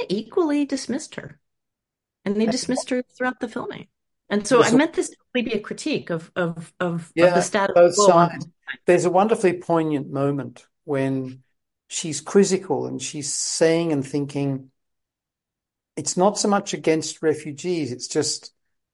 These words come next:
Speaker 2: why doesn't anybody do anything for the rest of us who've been here our whole
Speaker 1: Yeah.
Speaker 2: lives?"
Speaker 1: Yeah.
Speaker 2: And
Speaker 1: Yeah.
Speaker 2: she
Speaker 1: And
Speaker 2: says
Speaker 1: that,
Speaker 2: it really
Speaker 1: yes.
Speaker 2: well. And, and I think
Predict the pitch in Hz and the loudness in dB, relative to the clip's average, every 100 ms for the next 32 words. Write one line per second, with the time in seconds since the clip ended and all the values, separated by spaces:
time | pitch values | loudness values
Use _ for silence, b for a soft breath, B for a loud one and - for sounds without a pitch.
0 | _ _ _ _ - 156 165 202 202 165 | _ _ _ _ -6 2 4 4 4 0
1 | 180 170 160 156 151 147 156 160 147 151 | -2 0 0 0 0 0 0 -4 -2 0
2 | 139 131 156 - 135 123 127 120 135 123 | 0 0 -2 -4 -10 -8 -8 -2 0 0
3 | 127 123 117 104 123 120 113 117 123 - | 0 0 -2 0 0 0 -2 -4 -8 -14
4 | _ - - _ _ _ _ 254 247 220 | _ -18 -18 _ _ _ _ -6 -4 -6
5 | - _ - 302 440 233 - - 202 190 | -12 _ -4 -2 0 -4 -4 0 2 2
6 | 185 - 156 156 160 160 156 143 143 - | -2 -4 -2 2 4 4 4 0 -4 -20
7 | _ _ _ - 170 180 214 208 | _ _ _ 0 2 2 0 -4